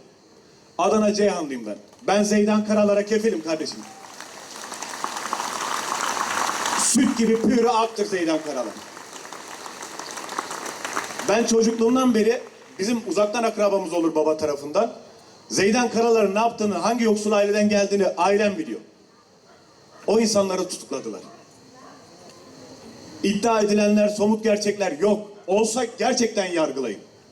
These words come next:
Ve biz de sizin arkanızda duralım. Ve biz bunlara siyasi operasyon diyoruz. Ama bunlar geçecek. Bunlar geçecek. Aydınlık öyle bir gelecek ki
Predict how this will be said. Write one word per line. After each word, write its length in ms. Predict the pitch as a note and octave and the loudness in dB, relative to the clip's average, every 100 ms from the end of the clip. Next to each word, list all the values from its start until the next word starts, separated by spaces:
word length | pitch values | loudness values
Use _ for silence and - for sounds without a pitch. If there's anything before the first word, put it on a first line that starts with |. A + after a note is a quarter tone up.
| - - - | -20 -16 0
Ve 100 | G3 | 2
biz 120 | A3 | 4
de 60 | A3+ | 2
sizin 180 | G#3+ G#3+ | 2 0
arkanızda 500 | G3+ G3 F#3 F#3 D3+ | 0 -2 -4 -4 -2
duralım. 280 | C3+ G#2+ - - - - - - - E3 | -2 -4 -10 -20 -20 -20 -20 -20 -6 0
Ve 100 | F#3+ | 4
biz 140 | A3+ | 6
bunlara 260 | A3 G3 F3 | 6 4 2
siyasi 360 | F#3 F3 F3 | 0 -2 -2
operasyon 460 | E3+ D#3 C3+ C3+ A2+ | -2 -2 -2 -4 -2
diyoruz. 180 | G#2 G2 - | -2 -2 0
Ama 220 | A3+ G3 | 2 2
bunlar 220 | F#3+ E3+ | 2 0
geçecek. 420 | D3+ C#3 A2+ A#2+ - - - - - - - - - - | -2 -4 -2 -4 -6 -16 -20 -20 -20 -20 -20 -20 -20 0
Bunlar 340 | A3+ A3+ G3+ G3 | 2 4 4 2
geçecek. 440 | E3+ - - A2+ - - - _ - - - - - - D3+ | -2 -4 -8 -10 -14 -20 -20 _ -20 -20 -20 -20 -20 -6 0
Aydınlık 500 | F3 G3 G#3+ G#3 G#3 | 2 2 4 4 4
öyle 240 | F#3+ G3 | 4 4
bir 80 | - | 4
gelecek 420 | F3 E3+ A3 - | 2 4 2 0
ki 120 | A#3 | -8